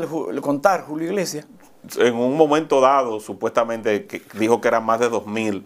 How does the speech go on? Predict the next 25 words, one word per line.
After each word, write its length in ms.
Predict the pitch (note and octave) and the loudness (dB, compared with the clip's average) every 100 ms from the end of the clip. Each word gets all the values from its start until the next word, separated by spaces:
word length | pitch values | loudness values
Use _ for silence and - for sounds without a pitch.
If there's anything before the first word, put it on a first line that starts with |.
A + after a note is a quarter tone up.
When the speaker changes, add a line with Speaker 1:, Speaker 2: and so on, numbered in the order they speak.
| - | -4
Speaker 1:
No, 140 | D3 | 0
yo 100 | C#3 | 2
no 60 | C#3+ | 0
he 40 | |
contado. 280 | C3+ C3 C#3 | 0 4 4
Speaker 2:
¿Cuántos 220 | C3 E3+ | 4 0
amores 400 | E3 C#3+ C#3 C3+ | 2 2 2 2
usted 280 | C3 B2+ B2 | 0 2 2
llegó 260 | A#2 A2 G#2 | 4 4 4
a 40 | F#2 | 4
Speaker 1:
No, 40 | |
Speaker 2:
dar, 80 | F#2 | 2
Speaker 1:
no, 80 | F#3+ | 2
Speaker 2:
maestro? 160 | G#3+ C4 | 2 2
Speaker 1:
muchos 240 | A3+ - | 0 0
amores, 380 | D3+ C#3 B2+ A#2+ | 0 0 -2 -2
pero 160 | - D3+ | 0 2
yo 120 | D#3+ | 4
no 60 | F#3 | 2
he 40 | |
contado. 340 | F3 B3 - - | 0 -4 -4 0
<laughs> 1500 | C#5+ C#5+ A#4+ A4+ - - - - - - - - - - | -2 -2 -4 -6 -6 -6 -6 -12 -16 -10 -10 -10 -12 -2
Muchos 320 | C4+ C#4+ C#4 B3 | 2 4 4 4
amores, 340 | A3+ B3 B3+ | 4 6 6
porque 340 | A#3 G#3+ G3+ | 2 -2 -8